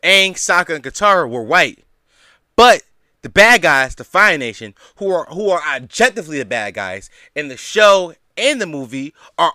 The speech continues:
all played by brown people. M. Night Shyamalama Dong Dong is a brown person. Not only this is a bad idea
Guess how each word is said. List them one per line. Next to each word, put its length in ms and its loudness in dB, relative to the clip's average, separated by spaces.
all 280 0
played 340 -2
by 120 -2
brown 320 -2
people. 420 -16
M. 220 4
Night 180 4
Shyamalama 680 2
Dong 260 2
Dong 380 2
is 160 -8
a 100 4
brown 420 2
person. 480 -8
Not 200 -2
only 220 0
this 180 -10
is 140 -12
a 100 0
bad 380 4
idea 540 -4